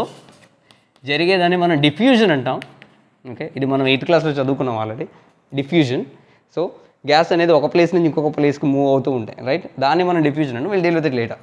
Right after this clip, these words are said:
right? It is not the concept now. So ఇక్కడ మనం గ్యాసెస్ గురించి చెప్పుకున్నాం, రైట్? ఇక్కడ మూడిట్లో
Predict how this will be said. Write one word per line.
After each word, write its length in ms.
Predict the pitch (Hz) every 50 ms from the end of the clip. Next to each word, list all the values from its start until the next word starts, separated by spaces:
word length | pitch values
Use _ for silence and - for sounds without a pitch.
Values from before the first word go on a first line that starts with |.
| 143 127
right? 140 | 139 160 - - _ _ _ _ _ _ -
It 60 | 120 127
is 40 | 123 131
not 100 | 127 123 117
the 80 | 120 123
concept 260 | 117 113 110 113 110 117
now. 60 | 135 180 - - _ _ _ _ _ _ _ _
So 60 | - 139 - - 143
ఇక్కడ 180 | - 220 214 202 190 180
మనం 160 | 175 180 185 165 131 117 147
గ్యాసెస్ 320 | 143 143 147 165 151 139 135
గురించి 200 | 123 123 123 143 139 127
చెప్పుకున్నాం, 360 | 107 - - - 104 - - _ _ _ _ _ _ _ _ -
రైట్? 180 | 123 147 156 - _ _ _ _ _ _ _ - 139
ఇక్కడ 140 | - 202 202 190 180
మూడిట్లో 400 | 202 240 247 247 185 170 156